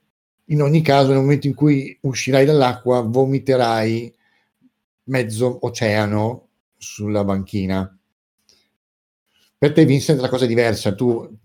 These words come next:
esci dal tuo nascondiglio sottoterra e a quel punto però ti trovi in acqua di colpo.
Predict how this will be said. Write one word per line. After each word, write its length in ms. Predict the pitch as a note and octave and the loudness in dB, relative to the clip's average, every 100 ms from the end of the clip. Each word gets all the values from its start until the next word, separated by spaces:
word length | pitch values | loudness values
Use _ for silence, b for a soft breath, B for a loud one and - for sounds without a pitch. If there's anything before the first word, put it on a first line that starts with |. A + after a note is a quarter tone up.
| _ _ D#3 | _ _ 0
esci 600 | E3+ D#3+ - - B2 A2 A2 b b b b | 2 2 0 -2 -2 -2 -6 b b b b
dal 200 | A#2 A#2+ | -8 -6
tuo 100 | C#3 | -2
nascondiglio 540 | C#3 C3+ C3+ C#3 C#3 B2+ | -4 -4 -4 -2 -2 -2
sottoterra 560 | B2 F#3 F3+ B2+ D3 | -2 -2 2 2 4
e 60 | B2+ | 2
a 40 | |
quel 140 | A#2+ A#2+ | 0 -6
punto 240 | C3+ D#3+ | -4 -2
però 140 | B2+ | -2
ti 120 | C#3 C3+ | -4 0
trovi 240 | B2 A2 | 0 0
in 80 | A#2 | -2
acqua 260 | A#2 - | -2 -2
di 100 | G2+ | -2
colpo. 500 | G2 A#2 G2 G#2 - | 2 0 0 -4 -8